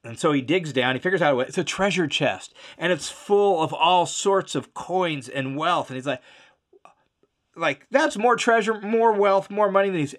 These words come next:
ever seen." So what he does is he buries it back up, covers it over. He goes and sells everything he has.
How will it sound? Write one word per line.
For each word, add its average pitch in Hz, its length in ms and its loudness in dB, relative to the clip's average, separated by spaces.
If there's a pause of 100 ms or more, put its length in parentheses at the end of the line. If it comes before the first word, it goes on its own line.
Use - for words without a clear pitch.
ever 190 300 2
seen." 160 500 -6 (440)
So 196 180 2
what 190 100 4
he 175 80 2
does 220 220 2
is 127 120 -10
he 127 100 -2
buries 175 380 2
it 233 120 -4
back 190 240 2
up, 139 280 -4
covers 226 460 0
it 190 80 4
over. 135 380 0 (160)
He 185 140 -4
goes 190 420 2
and 143 260 -2
sells 160 460 0 (160)
everything 190 400 0
he 170 100 -2
has. 131 460 -4